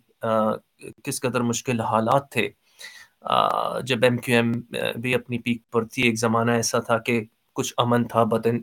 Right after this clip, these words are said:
اس کے بعد پھر لڑائیاں ہوئیں، اور تو گھروں سے بھی پیچھے رکھا گیا۔ آ، گھر والوں کے بھی، آ، کافی،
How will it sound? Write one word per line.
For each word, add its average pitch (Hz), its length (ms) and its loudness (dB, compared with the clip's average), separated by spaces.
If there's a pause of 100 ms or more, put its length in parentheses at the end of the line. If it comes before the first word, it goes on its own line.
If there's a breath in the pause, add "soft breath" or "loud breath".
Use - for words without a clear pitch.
اس - 140 -6
کے 131 120 2
بعد 110 200 6 (140)
پھر 120 160 -2 (960)
لڑائیاں 113 480 0
ہوئیں، 113 260 2
اور 107 140 0 (840 loud breath)
تو 220 420 8 (460)
گھروں 190 220 8
سے 220 140 6
بھی 208 120 4
پیچھے 180 300 0
رکھا 160 280 6
گیا۔ 131 340 6 (1160)
آ، 131 160 6
گھر 135 200 2
والوں 147 280 6
کے 151 180 2
بھی، 143 400 2
آ، 120 180 2
کافی، 123 500 0